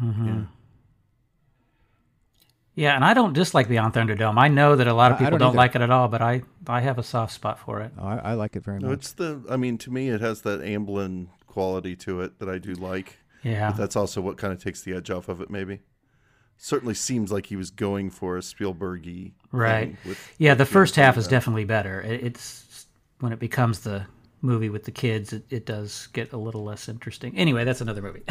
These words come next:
Speaker 1: <laughs>
Speaker 2: Right. I, but I think that I, I, I actually think that I get, over the years, I've come to like that part of the movie more and more for some reason. I don't know why. Just every time I watch it, I'm like, "You know, I, I used to hate that part of the movie. I used to not like that movie very much at all." And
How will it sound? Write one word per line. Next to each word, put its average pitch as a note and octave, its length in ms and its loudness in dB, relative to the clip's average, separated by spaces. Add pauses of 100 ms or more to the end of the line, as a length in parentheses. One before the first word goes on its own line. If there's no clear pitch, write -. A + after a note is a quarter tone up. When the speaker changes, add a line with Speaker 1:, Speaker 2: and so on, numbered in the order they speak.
Speaker 1:
<laughs> - 260 2 (560)
Speaker 2:
Right. C#3 180 -2
I, C#3 160 2 (180)
but D3 140 0
I D3+ 100 4
think F#3+ 280 -2
that E3+ 100 0
I, B2 100 0
I, C#3 180 2 (100)
I C3 240 2
actually C3+ 320 -2
think B2+ 240 -8
that G#2+ 120 -4
I G#2+ 120 0
get, A2+ 320 -4 (600)
over C3 180 0
the A#2+ 120 -2
years, A#2+ 280 0
I've G2+ 180 -2
come G#2+ 180 -4
to G2 80 -2
like G2+ 400 -6
that G2+ 240 -4
part G#2 180 -6
of F#2+ 60 -6
the F#2+ 120 -12
movie G2 200 -10
more F#2+ 220 -10
and F#2+ 80 -10
more F#2+ 340 -12
for - 120 -16
some G2+ 220 -10
reason. F#2 320 -12 (480)
I G2 80 -6
don't G2+ 120 -2
know G2+ 80 -2
why. G2 260 -2
Just G2+ 220 -8
every G#2+ 160 -2
time G#2+ 180 -2
I G2 60 -2
watch G2+ 280 -6
it, G2+ 60 -6
I'm G2 80 -4
like, G2+ 180 -4
"You E3+ 80 -6
know, A#3+ 120 -6
I, - 480 -12
I - 40 0
used F3+ 140 0
to A#2+ 100 -4
hate C3 280 0
that A2 200 -4
part F#2+ 200 -6
of F2+ 60 -6
the F2+ 60 -8
movie. F#2+ 220 -6
I G#2+ 40 -2
used B2+ 160 -6
to C#3 60 -6
not B2 300 -2
like C3 200 0
that A#2 120 0
movie D#3 300 -6
very D2+ 240 -8
much C2 340 -12
at F#2 60 -8
all." A2+ 440 -8
And G2 240 -8